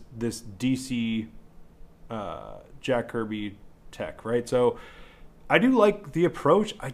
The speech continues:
just felt like it was a bit too, I can't explain it, but maybe a bit too clean.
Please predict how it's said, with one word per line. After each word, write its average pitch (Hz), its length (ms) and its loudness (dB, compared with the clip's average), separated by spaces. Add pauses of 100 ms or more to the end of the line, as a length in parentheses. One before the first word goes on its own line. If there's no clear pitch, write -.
just 254 380 2
felt 190 680 -2
like 143 440 0
it 139 100 -8
was 131 200 -2
a 117 60 0
bit 139 540 0
too, 135 760 2
I - 40 -14
can't 214 300 -6
explain 156 580 -6
it, 104 180 -6 (140)
but 120 320 -2 (720)
maybe 185 180 -2
a 170 60 0
bit 156 220 -4
too 165 200 -4
clean. 165 520 -4